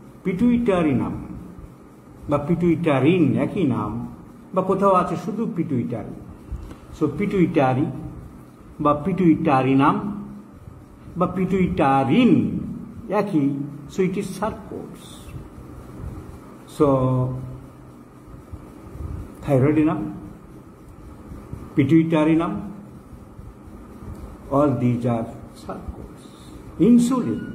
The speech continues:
প্যানক্রিয়াস, আমরা যদি anatomy পড়ি, দেখব প্যানক্রিয়াস থেকে দুই রকম রস বেরোয়। একটা খাবারকে হজম করে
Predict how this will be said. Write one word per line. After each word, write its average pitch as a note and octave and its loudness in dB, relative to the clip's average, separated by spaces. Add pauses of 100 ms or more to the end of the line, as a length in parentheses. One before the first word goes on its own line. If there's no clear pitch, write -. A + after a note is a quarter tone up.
(1160)
প্যানক্রিয়াস, F3+ 4
আমরা C3+ 2
যদি A#2+ 0
anatomy C3 0
পড়ি, E3+ 0 (1160)
দেখব B2+ 2 (160)
প্যানক্রিয়াস C#3 2
থেকে C#3 -2
দুই D3 4
রকম E3 0
রস A2 0
বেরোয়। B2+ 0 (920)
একটা - -6
খাবারকে F3 -2
হজম G#2+ -2
করে A#2 -2